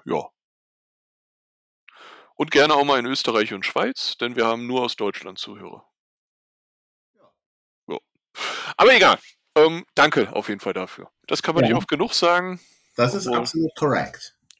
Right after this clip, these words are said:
Speaker 1: wahrscheinlich die Zuschauer werden, äh, Zuhörer werden irgendwann sagen, "Doch, man kann es oft genug sagen."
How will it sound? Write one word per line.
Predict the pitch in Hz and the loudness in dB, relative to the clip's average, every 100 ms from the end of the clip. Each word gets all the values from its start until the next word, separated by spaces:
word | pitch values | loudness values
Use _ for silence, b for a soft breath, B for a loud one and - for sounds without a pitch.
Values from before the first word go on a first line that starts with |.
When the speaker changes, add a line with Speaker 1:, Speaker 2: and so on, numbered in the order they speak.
| - | -16
Speaker 1:
wahrscheinlich | - - 110 107 | -8 -6 -6 -10
die | 113 | -8
Zuschauer | - 123 113 104 | -6 -2 0 0
werden, | 107 107 104 | -2 -4 -8
äh, | 95 | -12
Zuhörer | 107 135 123 113 107 | -8 -2 -2 -2 -4
werden | 107 | -6
irgendwann | 104 104 | -8 -12
sagen, | 98 95 95 | -8 -8 -6
"Doch, | - 139 - | -4 -4 -4
man | 147 131 | -6 -4
kann | - 190 | -2 -4
es | 165 | -4
oft | 165 - | -10 -10
genug | 82 85 | -14 -14
sagen." | - 104 107 | -14 -16 -16